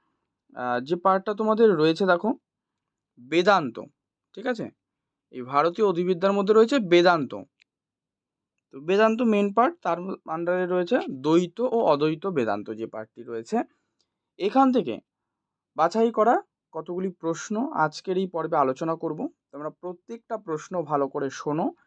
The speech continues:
প্রত্যেকটা প্রশ্নের সাথে প্রতিটি প্রশ্ন দেখবে যোগাযোগ রয়েছে।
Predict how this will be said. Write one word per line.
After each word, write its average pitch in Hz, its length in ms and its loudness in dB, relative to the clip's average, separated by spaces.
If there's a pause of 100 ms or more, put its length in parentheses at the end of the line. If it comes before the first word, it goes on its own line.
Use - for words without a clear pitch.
(200)
প্রত্যেকটা 196 540 -10
প্রশ্নের 196 440 -8
সাথে 214 260 -2
প্রতিটি 175 380 -6
প্রশ্ন 170 480 -2 (640)
দেখবে 147 280 -6
যোগাযোগ 131 420 2
রয়েছে। 117 380 -2